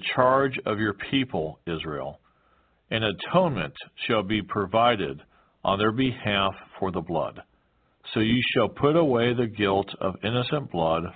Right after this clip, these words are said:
from among you when you do what is right in the sight of the Lord." When you go out to war against your enemies, and the Lord your God delivers them into your hand, and you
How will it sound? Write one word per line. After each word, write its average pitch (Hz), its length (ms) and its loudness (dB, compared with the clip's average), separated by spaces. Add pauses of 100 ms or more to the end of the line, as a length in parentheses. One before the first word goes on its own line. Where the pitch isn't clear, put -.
from 98 120 0
among 98 400 0
you 67 320 -8 (460)
when 101 220 0
you 107 180 0
do 110 460 2
what 104 260 2
is 104 180 0
right 85 380 0 (200)
in 95 80 -8
the 92 100 -2 (100)
sight 82 340 0
of 78 100 -10
the 87 80 -6
Lord." 71 340 -8 (1000)
When 135 180 2
you 123 160 2
go 147 320 4
out 127 400 4 (180)
to 113 140 0
war 120 400 2
against 107 340 -2
your 95 160 -4
enemies, 73 460 -6 (640)
and 104 180 -2
the 104 60 2
Lord 110 400 2
your 107 140 0
God 107 400 4
delivers 101 520 0 (100)
them 95 280 -2
into 107 360 -4
your 104 180 -2
hand, 65 520 -12 (440)
and 98 140 -4
you 95 120 -2